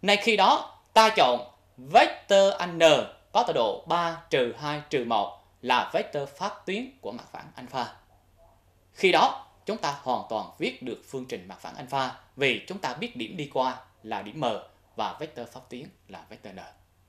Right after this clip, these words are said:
Thầy mời các em quan sát lời giải của bài toán như sau. Mặt phẳng phê có vector pháp tuyến là vector N, tọa độ ba trừ hai trừ một. Do mặt phẳng alpha song song với mặt phẳng phê,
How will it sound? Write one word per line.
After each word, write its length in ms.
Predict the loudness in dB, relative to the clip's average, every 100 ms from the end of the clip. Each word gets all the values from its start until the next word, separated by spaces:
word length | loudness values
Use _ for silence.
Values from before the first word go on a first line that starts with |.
| _ _ _ _ _
Thầy 120 | -10
mời 120 | -8
các 100 | -8
em 140 | -10 -10
quan 180 | -10 -10
sát 280 | -10 -12 -12
lời 140 | -16
giải 180 | -16 -18 -16
của 100 | -18
bài 140 | -16
toán 180 | -18 -18 -20 _ -18
như 80 | -14
sau. 240 | -12 -14 -18 _ _ _ _ _ _ _ _ _ _ _ _ _ _ _ _ _ _ _ _ _ _ _ _ -4
Mặt 220 | 2 2
phẳng 160 | 2 -2
phê 340 | 2 2 2 2
có 180 | 2 2
vector 260 | -2 -2 0
pháp 140 | -2 -4
tuyến 180 | -6 -4 -6
là 300 | -6 -6 -6 -8
vector 280 | -12 -10 -10
N, 60 | -4 -2 -4 -10 _
tọa 100 | -6
độ 360 | -2 -2 -2 -4
ba 340 | -2 0 -2 -8 -8
trừ 200 | -6 -6
hai 200 | -8 -10 -12 -8
trừ 140 | -6 -4
một. 380 | -6 -6 -16 _ _ _ _ _ _ _ _ _ _ _ _ _ _ _ _ _ _ _ _ 2
Do 240 | 6 6
mặt 160 | 6 0
phẳng 120 | -2
alpha 460 | -4 -2 0 0 -2
song 380 | 0 4 4 2
song 300 | 0 0 0
với 80 | -2
mặt 160 | -4 -8
phẳng 120 | -10
phê, 340 | -6 -6 -6